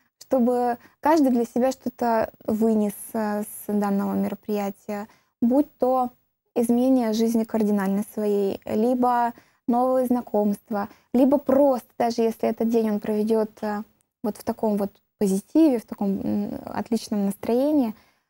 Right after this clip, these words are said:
для меня и уже и это будет показателем, потому что что-то где-то все равно останется. Э, в какой-то момент это потом даст свои плоды, а я в этом уверена. М, не проходит это все бесследно, и, конечно же, а,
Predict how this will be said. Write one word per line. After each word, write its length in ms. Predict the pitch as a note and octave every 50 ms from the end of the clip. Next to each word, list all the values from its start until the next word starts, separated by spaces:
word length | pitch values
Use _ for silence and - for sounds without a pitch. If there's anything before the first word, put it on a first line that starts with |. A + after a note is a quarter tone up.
| _ _ -
для 100 | A3 A3
меня 280 | A#3 C4 C#4+ C#4+ C4 A#3+ A#3
и 40 | A3 - -
уже 300 | A#3 A3+ A3+ B3+ C4+ B3+
и 60 | A#3+
это 220 | C4 D#4+ D#4 D4+
будет 260 | B3 A3 A3+ A3 G3+ -
показателем, 680 | _ _ - G#3+ - G#3+ G#3 G3+ - G3+ G3 F#3+ F#3+ - - -
потому 260 | - A3+ B3 B3 B3+ C4
что 160 | - - A#3+
что-то 440 | - - - D#4 F4+ A#4 A4+ F#4+ D4+
где-то 320 | C#4 B3 C#4+ C#4+ C#4 A#3
все 140 | - - A#3
равно 260 | B3 B3+ C#4 D4+ D#4
останется. 680 | D4+ D4 - C#4 C4 A#3+ A3+ G#3 G#3 - _ G#3+ A#3 - _ - - _ _ _ _ _ _ _
Э, 160 | - A#3+ A3+ A3+
в 60 | -
какой-то 360 | - B3 - D4 D4 C#4+ B3+
момент 460 | A#3+ A#3+ B3 C4+ D#4+ F#4 F#4+ F#4+ D4+
это 180 | C4+ - - A3+
потом 380 | - A#3 - A#3+ A#3 A3 A3
даст 220 | G#3 A#3 A#3 A3+ - _ _ - - -
свои 220 | - A3 A3 A3
плоды, 460 | G#3+ - G#3+ A3 A3 G#3+ C#4 D#4+ F4 F4 - - _ _ _ -
а 80 | A3+
я 180 | A3+ A3+ B3 A#3+
в 40 | B3
этом 240 | A#3+ - A#3+ A3
уверена. 400 | A3 G#3 G3 F#3 - F#3+ F#3 F3+ G3 _ _ _ -
М, 500 | C4+ - - A3 G#3+ G#3+ G#3+ A3 A3+ A#3
не 100 | B3+ C#4
проходит 500 | - D#4+ D4+ - - D4 B3 A3+ G#3 - _ _
это 120 | G3 G3+
все 140 | - - A3
бесследно, 520 | G3+ G#3+ - - - C#4+ F#4 G4 E4 D4 A#3
и, 380 | G#3 G#3 A3 - - - - - -
конечно 360 | A#3 A#3+ C#4 - - - A3+
же, 180 | - - G#3+ - _ _ _ _ _ _ _ _ _ _ -
а, 260 | D4+ A3+ G#3+ G#3+ G#3+